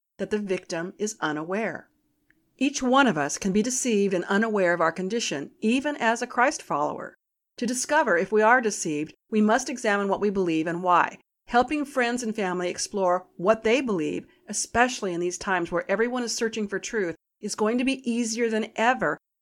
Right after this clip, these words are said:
if you maintain proper respect and pace in the conversation. If you don't obviously respect the person that you're trying to reach,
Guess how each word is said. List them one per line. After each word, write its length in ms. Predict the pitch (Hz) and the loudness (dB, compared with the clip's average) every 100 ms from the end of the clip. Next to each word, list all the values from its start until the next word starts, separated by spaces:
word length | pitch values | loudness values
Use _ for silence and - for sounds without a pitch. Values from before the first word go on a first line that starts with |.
| - | -6
if 480 | 311 311 175 165 - _ - | 0 2 2 -2 -6 _ -6
you 160 | 202 | 0
maintain 580 | 208 226 247 254 247 240 | 2 0 -2 -4 -4 -4
proper 400 | 220 214 196 185 | -2 0 2 0
respect 720 | 170 165 - 262 220 - - - - | -4 -6 -2 2 2 0 -8 -20 -4
and 340 | 226 220 220 220 _ _ | 2 2 2 -2 _ _
pace 640 | - 269 254 151 - - _ _ - | -2 2 2 0 -4 -10 _ _ -10
in 140 | 175 | -8
the 60 | 175 | -6
conversation. 880 | - 147 143 - 175 170 170 - - _ _ _ _ | -6 -6 -6 -4 -4 -4 -8 -12 -18 _ _ _ _
If 140 | 196 220 | -6 -2
you 100 | 226 | 2
don't 300 | 254 294 - | 4 2 2
obviously 500 | 240 247 269 262 285 | 6 6 6 -2 -4
respect 400 | 262 262 208 202 | -6 -4 -2 -4
the 60 | 226 | -6
person 540 | 190 147 - 143 143 - _ - | -6 -6 -6 -12 -14 -18 _ -10
that 100 | 180 | -6
you're 100 | 180 | -6
trying 340 | - 175 196 | -2 -2 -2
to 80 | 233 | -2
reach, 340 | 196 160 - | -2 -2 -6